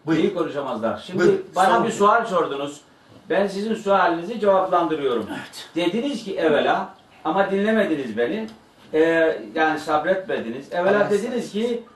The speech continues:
Speaker 2: Kur'an'da bir sünnetullah'tan bahsediliyor. Onu
Speaker 1: Bunu, şu, şunun üzerine konuş.
Speaker 2: Onun üzerinde konuşacağım. Ben anlatacağım, oraya geleceğim. Ben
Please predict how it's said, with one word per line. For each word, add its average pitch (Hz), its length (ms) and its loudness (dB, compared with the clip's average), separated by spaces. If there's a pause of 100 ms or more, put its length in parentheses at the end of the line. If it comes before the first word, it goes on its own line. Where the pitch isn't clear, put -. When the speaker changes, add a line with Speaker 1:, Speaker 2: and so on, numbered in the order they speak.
(160)
Speaker 2:
Kur'an'da 226 840 4
bir 214 100 -4
sünnetullah'tan 208 1000 0
bahsediliyor. 110 580 -2 (520)
Onu 185 160 4 (240)
Speaker 1:
Bunu, - 60 -14
şu, - 240 -8
şunun 185 240 -6
üzerine 139 360 -6
konuş. - 160 -12
Speaker 2:
Onun 185 200 4
üzerinde 240 320 6
konuşacağım. 226 560 4
Ben 165 100 2
anlatacağım, 196 520 2
oraya 262 180 6
geleceğim. 147 440 0 (800)
Ben 220 320 2